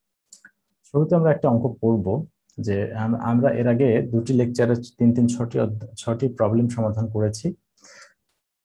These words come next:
আহ, আজকে আমরা problem সাত, অর্থাৎ National University দুই হাজার পনেরো সালে আসা একটি অঙ্ক নিয়ে আলোচনা করব।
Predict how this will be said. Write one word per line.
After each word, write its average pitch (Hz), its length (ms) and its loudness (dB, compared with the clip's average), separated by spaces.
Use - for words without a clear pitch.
আহ, 98 360 -2
আজকে 117 240 -2
আমরা 113 260 2
problem 107 420 -2
সাত, - 540 -6
অর্থাৎ 104 540 -6
National 104 340 -4
University 104 440 -4
দুই 104 120 -4
হাজার 104 160 -2
পনেরো 139 200 2
সালে 113 220 -2
আসা 95 220 -2
একটি - 400 -6
অঙ্ক 95 240 -6
নিয়ে 95 140 -4
আলোচনা 95 380 -6
করব। 123 400 0